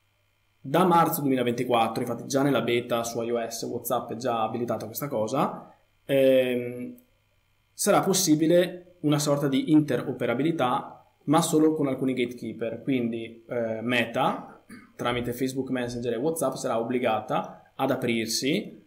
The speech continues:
alle applicazioni minori, come può essere Telegram, Signal, Matrix, eccetera, che faranno richiesta. Quindi un'applicazione come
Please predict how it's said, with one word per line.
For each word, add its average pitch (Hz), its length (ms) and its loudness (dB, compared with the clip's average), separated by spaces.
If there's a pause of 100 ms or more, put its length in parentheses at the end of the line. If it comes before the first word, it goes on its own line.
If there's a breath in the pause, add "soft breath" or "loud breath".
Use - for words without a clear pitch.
(140)
alle 143 200 2
applicazioni 135 480 0
minori, 117 400 2
come 120 180 -4
può 113 120 -2
essere 107 200 -6
Telegram, 113 380 0
Signal, 113 520 -4
Matrix, 113 500 -2
eccetera, 147 440 -2
che 156 100 -6
faranno 120 280 -2
richiesta. 117 640 -6
Quindi 127 220 0
un'applicazione 117 560 -4
come 113 460 -6